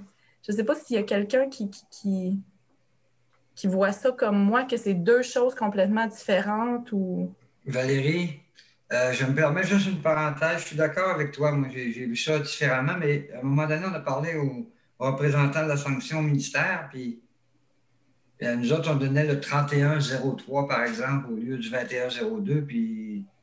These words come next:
Speaker 2: il nous disait de, de, de plus faire ça, là.
Speaker 1: Mais c'est parce que moi, par exemple, un élève qui arrive du secteur jeune puis qui a déjà son secondaire deux en français d'acquis, j'y ferai pas faire le vingt et un zéro deux. Je l'inscris en trente et un zéro un. Ça ne,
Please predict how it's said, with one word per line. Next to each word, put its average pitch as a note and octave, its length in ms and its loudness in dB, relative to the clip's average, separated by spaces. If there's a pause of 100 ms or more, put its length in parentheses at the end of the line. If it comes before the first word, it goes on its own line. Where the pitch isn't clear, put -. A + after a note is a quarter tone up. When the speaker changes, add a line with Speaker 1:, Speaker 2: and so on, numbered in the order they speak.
(300)
Speaker 2:
il A#3 80 2
nous A#3+ 120 2
disait A3 300 0
de, A3+ 240 2
de, G3+ 320 0
de G#3 140 -2
plus - 160 -8
faire G#3 200 -4
ça, B2+ 220 -4
là. G#2 220 -6 (380)
Speaker 1:
Mais G#3+ 140 0
c'est - 80 -10
parce G#3+ 140 0
que A#3+ 80 0
moi, A3+ 220 2
par B3+ 120 2
exemple, A3+ 380 0
un G3 80 2
élève G#3 240 2
qui - 100 -4
arrive A3+ 220 0
du G3+ 80 -6
secteur F3 460 0
jeune A#3 320 0
puis - 80 -10
qui - 80 0
a F3 60 4
déjà F#3+ 400 2
son A#3 180 0
secondaire F3+ 580 0
deux G#3+ 160 0
en G#3 160 0
français E3+ 480 -2
d'acquis, G#3 500 -4 (320)
j'y E3+ 160 -4
ferai F3+ 180 -2
pas F3+ 140 0
faire A3+ 200 2
le A3 80 0
vingt F#3 240 0
et F#3 80 2
un F#3 80 2
zéro F3 320 0
deux. G#3+ 300 0
Je E3+ 120 -4
l'inscris D4+ 400 -2
en A3+ 140 0
trente F#3 260 -2
et F#3 80 2
un F3+ 100 4
zéro F3 380 0
un. G#3 140 0 (240)
Ça E3 200 -2
ne, F#3 140 0